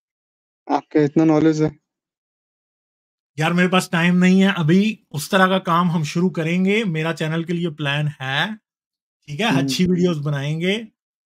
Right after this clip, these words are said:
Speaker 2: अभी कुछ
Speaker 1: हम्म।
Speaker 2: चीज़ें हैं, आपको पता है, अभी मैं नया-नया इधर आया हूँ, बहुत से काम होते हैं रोज़ जो हो रहे होते हैं। ठीक है? मेरे
Speaker 1: हम्म।
Speaker 2: पास time नहीं है। ठीक है? और मैंने दूसरी बात ये भी है कि और चीज़ें हैं जो मैं कर रहा हूँ, जिन्हें मैंने settle करना है पहले,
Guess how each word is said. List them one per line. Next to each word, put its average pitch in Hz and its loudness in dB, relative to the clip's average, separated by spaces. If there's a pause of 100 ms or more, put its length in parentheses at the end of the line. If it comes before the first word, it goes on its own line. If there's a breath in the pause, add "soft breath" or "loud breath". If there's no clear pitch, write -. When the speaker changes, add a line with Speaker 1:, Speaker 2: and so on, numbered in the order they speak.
(120)
Speaker 2:
अभी 170 2
कुछ 180 0
Speaker 1:
हम्म। 131 -4
Speaker 2:
चीज़ें 165 -2
हैं, 185 0
आपको 180 -2
पता 160 -4
है, 175 0
अभी 170 -2
मैं 170 -6
नया-नया 151 -4
इधर 151 -6
आया 127 -4
हूँ, 175 -10
बहुत 139 -6
से 180 -6
काम 147 -6
होते 147 -8
हैं 147 -4
रोज़ 135 -6
जो 135 -6
हो 120 -10
रहे 113 -6
होते 104 -10
हैं। 101 -20 (140)
ठीक 131 -8
है? 185 -2 (760)
मेरे 147 0
Speaker 1:
हम्म। 147 -2
Speaker 2:
पास 180 0
time 165 -2
नहीं 139 -4
है। 104 -10
ठीक 156 -4
है? 214 2
और 202 2
मैंने 165 0
दूसरी 151 -2
बात 170 -2
ये 160 -6
भी 160 -6
है 170 -4 (680)
कि 180 -2 (100)
और 170 4
चीज़ें 175 0
हैं 180 2
जो 175 0
मैं 170 -4
कर 135 -6
रहा 143 -6
हूँ, 160 -2
जिन्हें 147 -2
मैंने 151 -2
settle 147 -8
करना 151 -6
है 151 -4
पहले, 147 -6